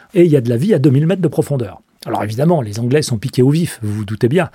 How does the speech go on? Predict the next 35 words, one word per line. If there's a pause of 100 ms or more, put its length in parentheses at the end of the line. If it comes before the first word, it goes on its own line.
(280)
c'est
l'Angleterre
victorienne
quand
même, (420)
dominatrice. (500)
Donc
ils
vont
diligenter
des
expéditions
océanographiques
profondes, (320)
d'abord
à
côté
de
chez
eux,
au
large
de
l'Irlande (340)
et
de
l'Écosse, (640)
en
utilisant
des
bateaux
de
la
Royal
Navy.